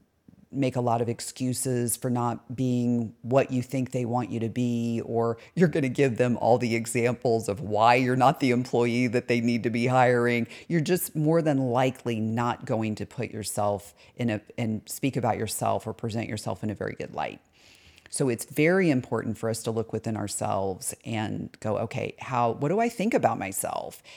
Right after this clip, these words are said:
And how do I talk about myself? And, and what are those, you know, even just internal voice,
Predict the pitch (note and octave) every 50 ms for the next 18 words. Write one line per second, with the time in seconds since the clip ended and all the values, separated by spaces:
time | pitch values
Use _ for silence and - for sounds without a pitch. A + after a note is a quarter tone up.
0 | - - - - C#3+ C3+ C3+ C#3 C3+ C#3 B2+ B2 A#2 A2+ G#2+ - - - - C#3+
1 | C3+ - - D#3+ E3+ E3 - D#3+ E3 - - E3+ D#3 D#3 D#3 - - A#2+ A#2+ B2+
2 | B2+ B2+ A2 - - - A#2+ A#2+ A#2 A#2 A2+ - - A#2+ A2+ A#2+ B2 A#2+ A2+ A#2
3 | A2+ A#2 A2+ - - - - _ - A#2+ A2+ A2 G#2+ G#2 - A#2+ A2+ A#2+ A2 A2+
4 | A2 - - A#2 A#2+ - - C3 B2 A2+ G#2+ G2 G2+ A#2 B2 A#2 G#2+ - - -